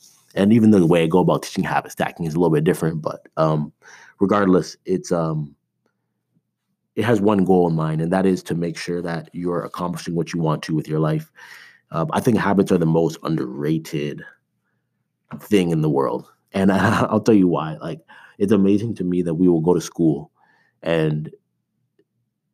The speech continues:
we will not take any time to learn any habits of studying. We will, we will join sports teams, but we won't take any time to understand the habits that it requires to be successful at that sport.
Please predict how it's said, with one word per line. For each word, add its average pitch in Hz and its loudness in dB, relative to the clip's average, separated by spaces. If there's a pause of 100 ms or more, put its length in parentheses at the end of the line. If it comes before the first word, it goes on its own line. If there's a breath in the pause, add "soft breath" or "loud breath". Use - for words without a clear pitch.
(140)
we 92 0
will 90 2
not 85 -2
take 90 -2
any 98 0
time 95 -4
to 98 -2
learn 90 0
any 92 2
habits 85 -2
of - -8
studying. - -4 (500 soft breath)
We 92 4
will, 90 4
we 104 4
will 95 6
join 92 4
sports 101 0
teams, 80 -2
but - -2
we 90 0
won't 92 0 (160)
take 87 -10
any 92 0
time 92 -6 (300 loud breath)
to - -2
understand 92 0
the 76 -10
habits - -4
that 90 0
it 80 -6
requires 90 -2
to - -16
be 87 -2
successful - -6
at 80 -8
that 78 -8
sport. 92 2